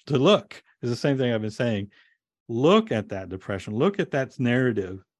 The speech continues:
as this is the new thing the universe wants to show you. It's almost like, um, the universe is showing you things and saying, "Okay, do you think this is you?" And next thing, "Do you think this is you?" And then it pulls a really tough one, like self-doubt.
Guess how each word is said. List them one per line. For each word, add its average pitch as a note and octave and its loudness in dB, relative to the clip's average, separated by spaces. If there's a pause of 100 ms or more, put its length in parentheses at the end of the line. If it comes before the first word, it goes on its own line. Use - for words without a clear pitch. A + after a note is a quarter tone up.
(360)
as A2+ 0 (460)
this F3 2
is C#3 0
the B2 -2
new B2 0
thing C3 0
the G#2+ -2
universe A#2 -2
wants A2+ -6
to G#2+ -10
show A#2+ -2
you. G2+ -6
It's G2+ -12
almost D3+ 0
like, A#2 0 (1160)
um, F#2 -2 (560)
the C3 0
universe F3+ 4
is C#3+ -2
showing C3+ 4
you A2 4
things G#2 -2
and G2+ -6
saying, G#2+ -6
"Okay, G#2+ -2
do G2 0
you A#2 2
think C#3 -4
this - -6
is F#2 -8
you?" F2 -14 (720)
And G2+ -6
next C3+ 0
thing, F#2+ -6
"Do G2 -2
you A#2 0
think C3 -6
this E3+ -2
is G2 -10
you?" G2 -18 (520)
And A2 -4
then F3+ 2
it C3+ -2
pulls C#3+ 4
a A#2+ 2
really C#3 6
tough F#3 0
one, G#2 -6
like F#2+ -8
self-doubt. C3 0